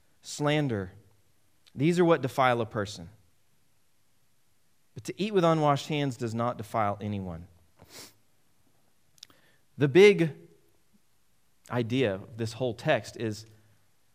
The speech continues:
our sin, the sins within our heart, the,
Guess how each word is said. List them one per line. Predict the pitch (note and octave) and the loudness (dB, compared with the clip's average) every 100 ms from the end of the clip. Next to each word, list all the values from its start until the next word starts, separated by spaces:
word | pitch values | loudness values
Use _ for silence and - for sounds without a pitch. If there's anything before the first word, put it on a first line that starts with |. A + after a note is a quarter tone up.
| _ _ _ - | _ _ _ -2
our | C3+ | 0
sin, | C#3 - F#3 G2+ F#2 - _ _ _ _ _ _ _ - | 0 0 0 0 -6 -16 _ _ _ _ _ _ _ -10
the | |
sins | B2 F#3 F3+ D3 | -2 0 0 0
within | D3 D#3+ | 0 2
our | F3 C3+ | 4 2
heart, | - E3+ B2+ - | 2 2 2 0
the, | C3 | -4